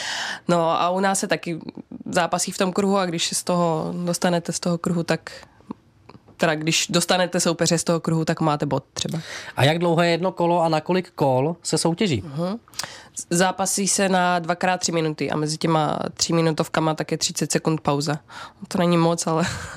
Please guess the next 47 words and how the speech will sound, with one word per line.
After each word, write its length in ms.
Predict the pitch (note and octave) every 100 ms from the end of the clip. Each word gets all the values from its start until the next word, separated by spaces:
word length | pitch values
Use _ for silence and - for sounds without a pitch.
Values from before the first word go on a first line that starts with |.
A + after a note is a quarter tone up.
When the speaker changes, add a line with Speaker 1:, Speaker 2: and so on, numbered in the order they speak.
| - - - -
Speaker 2:
To 80 | C#3
Speaker 1:
<laughs> 0 |
Speaker 2:
není 180 | D#3+ C4
Speaker 1:
aspoň 120 | B3
Speaker 2:
moc. 80 | E3+
Speaker 1:
něco, 260 | F3 F#3+ -
no. 120 | F3 F#3
Speaker 2:
Když 160 | F#3+
člověk 400 | - F3+ D#3+ E3
třeba 320 | - E3+ D#3
celý 300 | D#3 D#3 D3+
rok 200 | D#3 E3
trénuje 600 | - D3 C3+ C3+ C#3+ D3
a 80 | D3
pak 240 | D3 C3+ -
se 120 | C#3+
dostane 380 | C3 - C#3 C3+
třeba 220 | C#3+ C3
na 60 |
takovou 300 | C3 C3 C#3+
soutěž 280 | C#3+ C#3 C#3
jako 200 | D3 D3
olympijské 500 | C#3 C#3 C#3 - D3
hry 240 | C3+ C3+ C3 - - - -
a 120 | C3
pak 260 | - C3+ C3
vlastně, 580 | C#3 C3+ - C#3 C3+ C3+ - - - -
eh, 160 | B2 B2
dvakrát 420 | B2+ C3 C#3 -
tři 160 | -
minuty 500 | C3 C3 C3 C#3 C#3 -
a 280 | B2+ B2 B2
když 180 | B2+ B2+
se 100 | -
nepovede, 360 | C#3 C3+ C#3+ C#3+
může 220 | C#3+ C#3+
jet 100 | D#3+
z 80 | E3+
domu. 300 | F#3+ C3 G2+ - - - -
Speaker 1:
Přesně 400 | - G3 A3 A3
tak, 240 | A3 D4 C#4+ -
a 40 | G#3+
to 140 | -
se 200 | - -
mi 140 | G3 G#3
stalo. 380 | - D4+ F#3+
<laughs> 40 | -